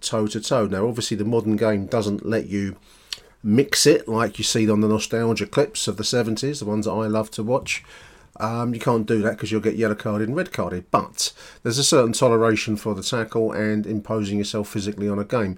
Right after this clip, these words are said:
That's what we've gotta do, and that's what Kevin Nisbet's gotta do. Nasty Niz, Nasty Niz. There's a new nickname for you, Kevin. Um, I make you right about Zian Fleming, especially in the first half. I mean, there was a flying move, and I don't, can't remember now,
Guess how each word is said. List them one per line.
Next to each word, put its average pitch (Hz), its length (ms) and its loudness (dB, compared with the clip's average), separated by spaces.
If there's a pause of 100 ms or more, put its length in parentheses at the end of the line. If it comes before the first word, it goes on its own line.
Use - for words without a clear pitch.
(420)
That's - 560 0
what 110 260 0
we've 107 140 -2
gotta 110 180 4
do, 107 340 4
and 107 80 0
that's 113 200 -2
what - 160 -2
Kevin 110 320 0
Nisbet's 107 400 -4
gotta 98 180 -4
do. 95 160 -6
Nasty 123 560 -4
Niz, 110 500 -6
Nasty 117 380 -8
Niz. 104 400 -4 (540)
There's 107 200 -2
a 107 60 -2
new 104 160 2
nickname 95 460 -4
for 101 180 -6
you, 92 140 -4
Kevin. 101 420 -6 (380)
Um, 117 560 -2 (120)
I - 40 -8
make 208 220 0
you 160 60 2
right 175 180 0
about 139 240 2
Zian 131 360 0
Fleming, 139 360 0
especially 196 300 -4
in 151 40 0
the 139 80 0
first 135 320 0
half. 147 420 -6
I 110 40 -6
mean, 120 160 -2
there 123 40 -4
was 123 100 -6
a 127 40 -4
flying 156 480 -2
move, 117 240 0
and 107 80 -2
I 113 40 -2
don't, 160 480 -6
can't 147 160 -6
remember 113 260 0
now, 107 340 2